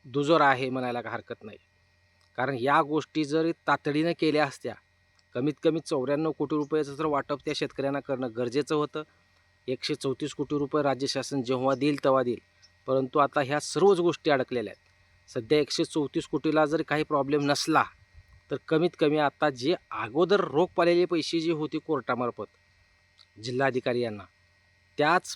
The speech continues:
पैसे वाटप करण्याला सध्या उच्च न्यायालयाने स्थगिती दिलेली आहे. त्यामुळं आता ते पैसे शेतकऱ्यांना वाटप होणार नाहीत. त्यामुळं आता आपल्याला प्रतीक्षा इतकीच करावी लागणार आहे, सुनावण्या कधी होत आहेत,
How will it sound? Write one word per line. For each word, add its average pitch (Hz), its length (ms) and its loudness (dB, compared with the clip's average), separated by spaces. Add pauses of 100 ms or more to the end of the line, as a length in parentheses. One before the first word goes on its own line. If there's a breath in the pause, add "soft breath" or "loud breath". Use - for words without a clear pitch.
पैसे 156 320 0
वाटप 139 500 -2
करण्याला 131 420 -2
सध्या 123 440 -4 (260)
उच्च 127 200 -10
न्यायालयाने 120 400 -4
स्थगिती 123 480 -4
दिलेली 104 300 -8
आहे. - 80 -20 (640)
त्यामुळं 135 420 2
आता 139 300 -2
ते 139 200 -8
पैसे 131 400 -6 (800)
शेतकऱ्यांना 135 720 -2
वाटप 123 420 -4
होणार 110 280 -10
नाहीत. 107 240 -12 (1040)
त्यामुळं 131 260 -2
आता 143 280 0
आपल्याला 139 320 0
प्रतीक्षा - 540 -6
इतकीच 143 460 -4
करावी 143 320 -2
लागणार 139 260 -4
आहे, 139 120 -6 (600)
सुनावण्या 139 500 -2 (100)
कधी 139 180 0
होत 135 220 -4
आहेत, 131 160 -2